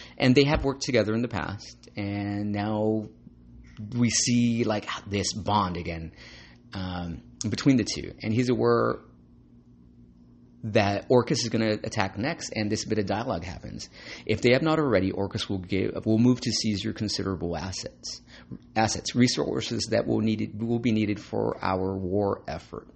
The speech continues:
Emma Frost answers, "Very well. Are you going to make me say it? Will you help me?" As Fisk answers, "Yes, I will help you. Your enemies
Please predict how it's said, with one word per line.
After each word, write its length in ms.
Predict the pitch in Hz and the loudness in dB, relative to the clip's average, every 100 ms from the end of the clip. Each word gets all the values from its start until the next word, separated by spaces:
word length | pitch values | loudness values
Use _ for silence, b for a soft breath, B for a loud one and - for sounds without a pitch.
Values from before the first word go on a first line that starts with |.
| - - - 98 | -20 -20 -10 -4
Emma 160 | 98 | -4
Frost 400 | 95 104 92 - - | -2 -2 -2 -6 -8
answers, 360 | 90 90 95 92 | -6 -6 -6 -4
"Very 300 | 104 104 104 | 0 2 2
well. 420 | 87 76 76 - | 0 -4 -8 -10
Are 80 | 104 | -4
you 140 | 95 95 | -2 0
going 240 | 101 104 | 0 -2
to 120 | - | -2
make 200 | 107 95 | -2 -2
me 100 | 101 | -4
say 220 | 95 85 | -4 -2
it? 180 | 92 - - B B B B | -4 -6 -18 B B B B
Will 220 | - 110 110 | 0 4 4
you 200 | 107 95 | 4 2
help 200 | 107 - | -4 -6
me?" 180 | - - - - | -16 -18 -20 -4
As 220 | 107 104 | -2 -2
Fisk 360 | - 104 90 - | -4 -4 -6 -4
answers, 460 | 95 92 95 87 - - - | -4 -4 -6 -8 -12 -20 -8
"Yes, 240 | 95 113 - - - - | -4 -2 -2 -6 -8 -4
I 60 | |
will 140 | 104 92 | -2 0
help 300 | 95 - - | -4 -6 -10
you. 180 | - - B B B B | -10 -10 B B B B
Your 160 | 113 139 | 4 4
enemies 580 | 120 110 95 85 87 | 4 4 2 -2 -6